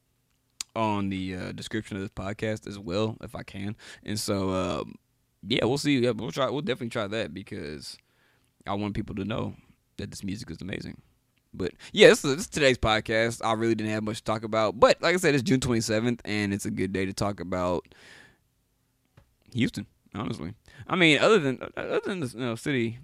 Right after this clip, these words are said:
really, like, you could say National Texas Day, but I mean, no, it's National Houston Day because no one really, the city of Houston, I mean, if you're from Texas, you know, but honestly,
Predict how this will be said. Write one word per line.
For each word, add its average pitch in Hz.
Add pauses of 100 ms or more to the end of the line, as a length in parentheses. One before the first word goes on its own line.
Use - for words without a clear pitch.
(360)
really, 285
like, 226
you 208
could 330
say 196
National 131
Texas 120
Day, 131
but 113
I 139
mean, 110
no, 104
it's -
National 131
Houston 110
Day 107
because 110
no 139
one 127
really, 107 (920)
the 160
city 320
of 135
Houston, 135 (340)
I 180
mean, 202
if 233
you're 403
from 165
Texas, 135
you 113
know, 113 (340)
but 120
honestly, 175